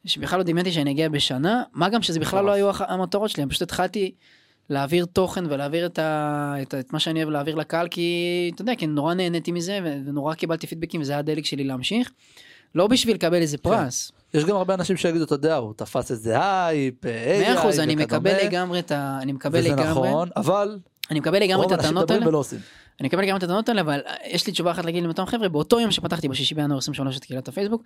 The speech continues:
Speaker 1: נפתחו עוד שלוש קהילות, אותם קהילות בדיוק, עם שם קצת אחר, עם פעילות קצת אחרת, והיינו,
Speaker 2: אבק.
Speaker 1: היינו בתחרות, אה, ככה, תחרות סמויה איזה שלושה, ארבעה חודשים,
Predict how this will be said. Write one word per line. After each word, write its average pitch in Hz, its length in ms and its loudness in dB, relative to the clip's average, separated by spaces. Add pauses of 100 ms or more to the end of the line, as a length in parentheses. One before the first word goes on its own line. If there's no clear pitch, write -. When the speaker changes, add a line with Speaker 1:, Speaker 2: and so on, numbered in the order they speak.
(240)
Speaker 1:
נפתחו - 280 2
עוד 214 100 4
שלוש 175 260 2
קהילות, 131 540 -6
אותם 208 300 2
קהילות 180 240 0
בדיוק, 151 500 0 (300)
עם 131 80 -2
שם 151 180 0
קצת 143 200 -4
אחר, 247 360 2
עם 160 100 0
פעילות 147 200 -2
קצת - 180 -6
אחרת, 247 300 -2 (1300)
והיינו, 147 920 2
Speaker 2:
אבק. 196 180 -4
Speaker 1:
היינו 208 280 2
בתחרות, 196 720 0
אה, 185 300 4
ככה, 147 240 -2
תחרות 170 360 -2
סמויה 165 400 0
איזה 135 120 -2
שלושה, 139 240 -6
ארבעה 139 200 -4
חודשים, 233 480 -4